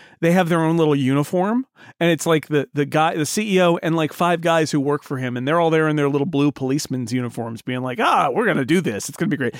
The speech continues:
Monty, I think the premise is that, 'cause they say, "Well, he lives down there. Why would this kill him?" And they're like, "It's the pressure difference that kills him, the dr-, the fast drop."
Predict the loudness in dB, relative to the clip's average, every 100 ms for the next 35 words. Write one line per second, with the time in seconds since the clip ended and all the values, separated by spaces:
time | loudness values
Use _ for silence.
0 | -12 -8 0 0 2 0 -2 -2 -4 -6
1 | -8 -2 2 2 2 2 2 0 -4 -20
2 | _ -2 0 0 2 2 2 2 0 -4
3 | -2 0 2 2 2 2 0 0 0 0
4 | -2 -4 -6 -10 -10 0 2 2 2 0
5 | 0 0 2 2 0 0 0 2 0 -2
6 | -4 -4 0 0 0 0 0 0 -2 -4
7 | -4 -4 -4 -6 -6 -4 -4 -4 -6 -4
8 | 0 0 0 -2 0 0 -2